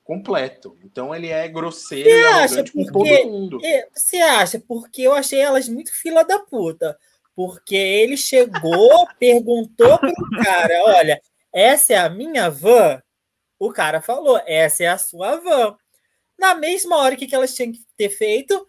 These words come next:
Speaker 2: Pegado e descido da van.
Speaker 1: Vazado.
Speaker 2: Porque o cara da van não ia sair com elas dali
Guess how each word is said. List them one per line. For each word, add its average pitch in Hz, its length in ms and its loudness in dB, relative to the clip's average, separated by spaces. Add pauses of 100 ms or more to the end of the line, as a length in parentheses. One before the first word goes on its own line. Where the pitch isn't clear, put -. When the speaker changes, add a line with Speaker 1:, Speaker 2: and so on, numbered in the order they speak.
(240)
Speaker 2:
Pegado 233 460 0
e 196 60 -10
descido 233 440 -4
da 262 200 4
van. 302 360 4
Speaker 1:
Vazado. 233 420 -6
Speaker 2:
Porque 233 180 0
o 226 100 2
cara 294 300 0
da 262 140 4
van 254 220 4
não 294 300 2
ia 330 280 0
sair 262 360 2
com 262 160 0
elas 233 300 2
dali 240 360 0